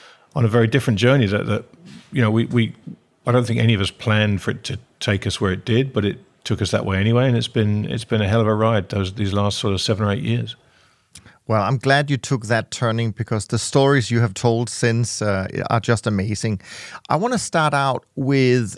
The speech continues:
Speaker 2: uh, I mean, there's so many places we could start out because, uh, not only do you know a lot about a lot of things, but you also talk to a lot of, uh, the best people in so many other, uh, topics. But we both know, um, Peter Zeihan, and we, uh, both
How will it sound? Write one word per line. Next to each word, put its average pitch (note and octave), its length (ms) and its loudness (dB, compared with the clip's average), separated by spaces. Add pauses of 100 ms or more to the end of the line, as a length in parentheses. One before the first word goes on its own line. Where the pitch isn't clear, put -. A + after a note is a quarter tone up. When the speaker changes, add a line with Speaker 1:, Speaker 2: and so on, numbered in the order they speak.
Speaker 2:
uh, C3 160 2
I D3 60 0
mean, C#3+ 140 2
there's D3+ 120 2
so A3+ 100 0
many D3 140 2
places G#2+ 400 -2
we A2 100 0
could - 160 0
start F#2 260 0
out F2+ 260 -2
because, G#2+ 500 0
uh, G2+ 140 2
not A2+ 180 2
only C3+ 240 4
do A2 120 -4
you G#2+ 80 2
know B2 260 4
a - 20 0
lot G#2 180 2
about G#2 280 0
a G2+ 40 0
lot G2+ 160 0
of G2+ 60 -6
things, A#2+ 240 0
but A#2+ 140 0
you B2+ 40 4
also B2+ 200 0
talk C3 280 0
to A2+ 280 0 (320)
a B2 80 4
lot A2 160 4
of, - 280 -8
uh, A2+ 140 -4
the A#2+ 140 -2
best - 460 0
people A#2 440 2
in A2+ 220 2
so C#3+ 200 2
many B2 200 4
other, A2 400 4
uh, G#2 240 2
topics. A#2 440 0
But - 300 2 (500)
we D#3+ 200 4
both F3+ 260 4
know, C#3+ 480 2
um, B2 400 4
Peter A#2 220 0
Zeihan, A2 560 2 (100)
and A#2 360 2
we, A#2 420 4
uh, G2+ 160 4
both C3 420 0